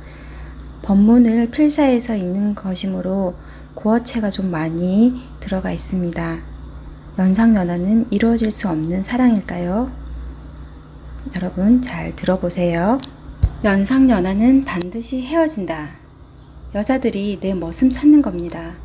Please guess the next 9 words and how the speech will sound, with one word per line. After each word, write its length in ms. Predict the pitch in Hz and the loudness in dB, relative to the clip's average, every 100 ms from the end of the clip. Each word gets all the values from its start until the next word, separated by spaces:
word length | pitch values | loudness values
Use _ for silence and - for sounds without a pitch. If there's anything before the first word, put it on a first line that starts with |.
| - - - - - - | -16 -16 -18 -20 -20 -6
내 200 | 196 208 | 0 4
남편 320 | 226 233 269 | 4 4 2
찾는 340 | 254 233 226 220 | 0 0 0 0
게 80 | 208 | 0
아니에요. 600 | 147 160 170 180 170 - - - - - - | -2 -2 -4 -4 -6 -8 -12 -18 -20 -20 -4
질량을 640 | - 254 262 262 220 226 | 6 8 8 6 4 2
우리가 420 | 160 190 196 - | 0 -4 -6 -4
알아야 300 | 247 269 220 | -2 0 0
됩니다. 560 | 190 170 165 151 147 | 0 0 0 0 -2